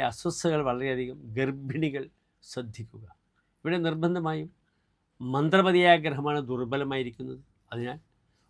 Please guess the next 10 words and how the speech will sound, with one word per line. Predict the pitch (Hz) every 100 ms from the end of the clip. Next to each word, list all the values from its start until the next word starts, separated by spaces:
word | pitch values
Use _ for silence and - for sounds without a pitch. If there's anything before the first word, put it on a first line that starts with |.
| -
"ഓം | 127 135
ലക്ഷ്മി | 131 - 160 151
നരസിംഹ | 131 120 143 135 139
മൂർത്തയെ | 123 131 - 151 135
നമഃ" | 117 107 113
എന്ന | 117 117
പ്രാർത്ഥന | 120 131 - 147 127
വളരെയധികം | 120 131 117 117 110 - _ _ _ -
ഗുണകരമായി | 117 131 127 123 120 - _ -
തീരുന്നതാണ്. | 113 120 123 123 123